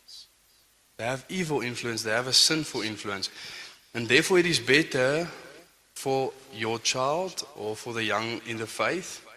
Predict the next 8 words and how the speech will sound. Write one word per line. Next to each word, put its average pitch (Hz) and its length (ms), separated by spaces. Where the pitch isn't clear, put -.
that 92 140
you 107 60
disciple 110 600
and 185 260
the - 80
people 135 360
around 92 420
them 82 200